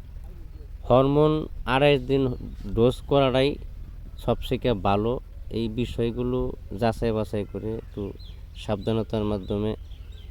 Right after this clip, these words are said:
প্রতারকদের কাছ থেকে সতর্ক থাকবেন। প্রতারকের চত্বরটা এখন বেশিরভাগ, এজন্য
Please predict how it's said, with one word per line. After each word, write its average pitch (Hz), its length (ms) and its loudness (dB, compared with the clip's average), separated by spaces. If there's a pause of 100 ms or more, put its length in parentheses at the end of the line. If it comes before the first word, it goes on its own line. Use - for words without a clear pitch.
(340)
প্রতারকদের 110 680 2
কাছ 110 140 -2 (100)
থেকে 113 240 0 (1040)
সতর্ক 113 340 0 (120)
থাকবেন। 98 360 -4 (580)
প্রতারকের 139 600 2
চত্বরটা 127 480 -2
এখন 131 140 -4 (140)
বেশিরভাগ, 101 480 0 (1600)
এজন্য 123 340 2